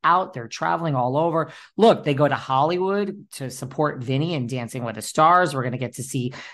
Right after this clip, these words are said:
Vinny on Dancing with the Stars. They're going to the Carolinas.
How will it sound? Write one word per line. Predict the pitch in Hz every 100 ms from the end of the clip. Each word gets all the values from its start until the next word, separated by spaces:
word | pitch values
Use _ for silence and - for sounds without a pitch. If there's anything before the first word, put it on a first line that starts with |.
| -
Vinny | 135 151 143
on | 127
Dancing | 131 127 131
with | 120 113
the |
Stars. | - - 175 190 190 196 202
They're | 156
going | 139 135
to | 120
the | 117
Carolinas. | - 127 117 117 143 190 202 202 202 202 202